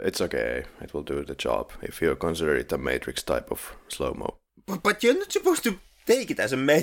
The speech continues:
Speaker 2: ma-, Matrix that type of situation. This ain't Matrix.
Speaker 1: Oh, come on, we can put some Matrix into any film.
Speaker 2: <laughs>
Speaker 1: Sasha kills the shepherd for one bullet and a gun, which is <laughs> then wasted immediately by Vanya, who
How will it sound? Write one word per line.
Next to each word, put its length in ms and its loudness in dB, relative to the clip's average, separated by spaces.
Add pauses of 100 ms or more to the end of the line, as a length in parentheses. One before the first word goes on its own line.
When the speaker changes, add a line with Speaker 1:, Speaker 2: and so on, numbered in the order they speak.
Speaker 2:
ma-, 440 6
Matrix 760 2 (300)
that 160 6
type 200 6
of 100 6
situation. 600 4
This 200 2
ain't 460 2
Matrix. 920 2 (340)
Speaker 1:
Oh, 140 2
come 220 2
on, 200 2
we 120 -4
can 160 -8
put 180 -4
some 160 -2
Matrix 420 -2
into 340 -8
any 180 -2
film. 260 0 (180)
Speaker 2:
<laughs> 220 -20
Speaker 1:
Sasha 340 2
kills 320 4
the 440 4 (320)
shepherd 560 -2 (180)
for 300 2
one 200 4
bullet 440 2 (320)
and 100 -2
a 40 0
gun, 260 -4 (280)
which 320 0
is 80 -2
<laughs> 160 -2
then 240 2
wasted 400 2
immediately 500 0
by 280 0
Vanya, 440 -2
who 200 -8